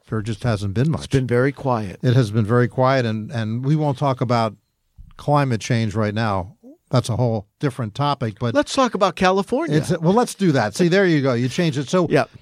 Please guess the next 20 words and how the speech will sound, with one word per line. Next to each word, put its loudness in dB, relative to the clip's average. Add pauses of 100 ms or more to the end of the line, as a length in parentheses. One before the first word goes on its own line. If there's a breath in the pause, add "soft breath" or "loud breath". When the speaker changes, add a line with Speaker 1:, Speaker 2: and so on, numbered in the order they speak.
(140)
Speaker 1:
in 2
Southern 0
Cal-, -2 (140)
Southern 0
California, -2 (500 soft breath)
there's, 0
there's -2
not -2
much -4
snow 0
there 0
either, 0
but -2
Speaker 2:
No. 2
Speaker 1:
there's 0
rain. 0
There's -4
gonna -2
be -2
rain -2